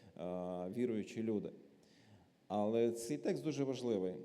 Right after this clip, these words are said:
дуже важливий, і Павло тут застерігає, і цей текст можна розширити взагалі в розумінні цінність свободи в цілому. І, як вже Паша говорив, Україна тисячоліттями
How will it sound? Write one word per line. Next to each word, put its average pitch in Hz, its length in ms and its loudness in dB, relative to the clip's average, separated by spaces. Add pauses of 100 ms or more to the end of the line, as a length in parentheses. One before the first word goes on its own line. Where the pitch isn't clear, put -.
(100)
дуже 113 280 -4
важливий, 120 420 0
і 104 40 0
Павло 120 360 0
тут 117 160 -6
застерігає, 120 720 0 (460)
і 107 100 -2
цей 117 140 -2
текст 131 240 0
можна 113 300 0
розширити 107 540 0
взагалі 107 340 -2
в 101 100 -4
розумінні 107 560 -4
цінність 117 840 -4
свободи 110 600 -2
в 98 60 -6
цілому. 101 640 -4 (760)
І, 117 120 -2 (400)
як 110 120 0
вже 139 160 -2
Паша 147 300 -4
говорив, 139 680 0
Україна 120 640 0
тисячоліттями 117 1000 -4